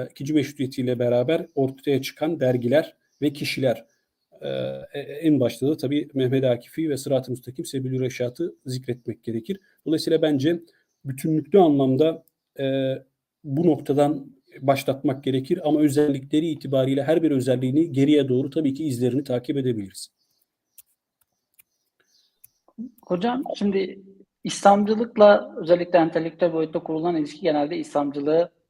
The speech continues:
Speaker 2: nasıl tanımladığına bağlı olarak gerçekleşiyor ve İslamcılığa hani tepki ya da aleyhte veya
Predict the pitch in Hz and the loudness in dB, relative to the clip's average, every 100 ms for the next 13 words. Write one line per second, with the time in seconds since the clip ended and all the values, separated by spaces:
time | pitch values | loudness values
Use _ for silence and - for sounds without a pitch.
0 | _ 151 165 - - 156 151 151 143 151 | _ -6 -6 -8 -4 -2 0 0 0 2
1 | 143 143 143 139 143 139 - _ _ _ | 4 4 2 2 -2 -4 -10 _ _ _
2 | - 127 - 131 - 226 170 101 - 165 | -8 -8 -10 -16 -12 -6 -6 -8 -6 -2
3 | 151 170 190 _ _ 170 165 170 160 156 | -2 -4 -12 _ _ -4 4 4 4 0
4 | 151 151 _ - 147 _ 175 160 143 147 | -4 -6 _ -12 -12 _ -4 -2 2 0
5 | 147 - _ _ _ _ 151 156 170 - | -2 -12 _ _ _ _ -4 -4 -4 -12
6 | - 202 180 180 180 | -6 -2 2 2 0